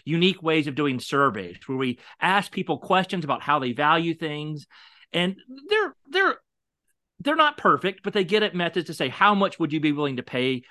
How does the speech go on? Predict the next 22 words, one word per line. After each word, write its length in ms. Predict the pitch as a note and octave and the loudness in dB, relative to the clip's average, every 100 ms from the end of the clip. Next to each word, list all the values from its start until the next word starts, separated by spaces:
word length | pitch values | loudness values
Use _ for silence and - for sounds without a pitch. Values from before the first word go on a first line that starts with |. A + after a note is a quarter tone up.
| _ | _
just 220 | E3 F3+ | 0 0
to 60 | D3+ | -2
be 160 | C3+ | -2
a 60 | C3+ | -2
big 240 | A#2+ C#3 | 2 0
league 220 | B2 A#2+ G2 | 0 -4 -4
city 280 | C3+ B2 | -2 -2
or 120 | A#2 G#2 | -2 -4
value 340 | C3 C#3 C3 | 0 0 0
having 180 | C3 B2+ | -4 -6
a 40 | |
team 260 | G2+ B2+ A#2 | -8 -6 -6
in 140 | A2 | -8
town?" 300 | G2+ G2+ G#2+ - - - - - | -8 -8 -8 -12 -20 -20 -20 -14
And 100 | D#3 | -4
that, 260 | A3+ B3+ | -2 -2
typically 360 | - F#4 - A3+ | -2 -4 -2 0
those 220 | G3 G3+ | 2 0
studies 380 | - F#3+ F3+ - | 0 0 0 0
find 300 | F3 E3 D#3 | 0 0 0
that 100 | C#3 | -6
people 520 | - F3+ F3+ D#3+ D#3 | -4 -2 0 0 -2